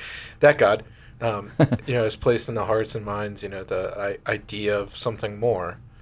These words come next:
Speaker 2: Yeah.
Speaker 1: And so you have people that are lost and, I don't know, maybe a little weird,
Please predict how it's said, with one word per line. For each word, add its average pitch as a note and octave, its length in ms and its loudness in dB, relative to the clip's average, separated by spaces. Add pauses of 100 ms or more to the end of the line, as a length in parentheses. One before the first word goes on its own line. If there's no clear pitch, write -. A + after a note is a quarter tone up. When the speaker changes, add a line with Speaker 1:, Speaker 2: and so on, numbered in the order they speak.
(200)
Speaker 2:
Yeah. E2 200 2
Speaker 1:
And A#2 120 -6
so B2 120 -4
you G#2+ 160 -2
have A2 200 -2
people A2 500 2
that G2+ 180 -6
are G2 120 -2
lost G2+ 580 0 (120)
and, F#2 500 -8 (1500)
I G#2+ 80 -6
don't G#2 100 -8
know, G2+ 120 -8
maybe A#2 340 -2
a G#2+ 60 2
little G#2+ 280 0
weird, B2+ 640 -2